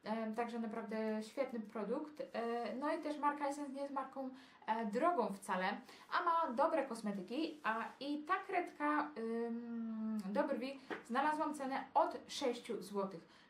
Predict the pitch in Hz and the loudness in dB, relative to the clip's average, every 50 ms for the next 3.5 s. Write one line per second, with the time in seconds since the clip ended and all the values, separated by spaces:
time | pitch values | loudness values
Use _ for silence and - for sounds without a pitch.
0 | - - 262 285 277 277 269 269 277 262 269 262 247 226 240 226 220 226 226 - | -6 -2 -2 -2 -2 -2 -2 -2 -2 0 0 -2 -2 0 0 0 0 -2 -2 -4
1 | 226 214 208 202 - 208 202 220 226 214 208 202 202 - - - 185 190 190 226 | -4 -6 -6 -6 -2 0 0 2 2 0 -2 -2 -6 -10 -10 -8 -6 -4 -4 -4
2 | 214 214 226 214 214 226 226 226 220 247 254 247 - 247 247 - - 240 214 202 | -2 -2 -2 -2 0 0 -2 -2 -2 -4 -6 -2 -2 -2 -2 0 -2 -2 0 0
3 | 190 185 208 233 254 269 294 294 302 | 0 0 2 2 2 4 4 2 2